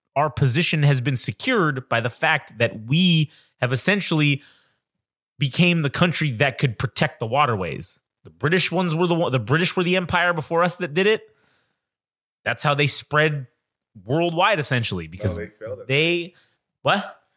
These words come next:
Speaker 2: They failed at that, remember? They stopped fighting the, um, the Barbary States, and they just, they just paid tribute. They were able to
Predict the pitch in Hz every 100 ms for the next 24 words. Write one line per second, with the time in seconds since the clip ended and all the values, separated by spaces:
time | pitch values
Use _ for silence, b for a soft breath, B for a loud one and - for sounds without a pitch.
0 | _ _ 107 _ 131 123 82 92 82 104
1 | 117 127 _ _ _ _ _ _ _ _
2 | _ _ 110 110 107 - 113 110 - 110
3 | 110 110 107 104 101 95 95 92 92 -
4 | - - - 98 110 104 98 - 127 107
5 | _ - _ _ _ _ _ 101 101 98
6 | 101 - 107 110 107 104 _ 107 98 -
7 | 120 92 85 _ _ _ _ _ _ _
8 | _ _ _ _ _ _ _ _ _ _
9 | - 127 135 147 143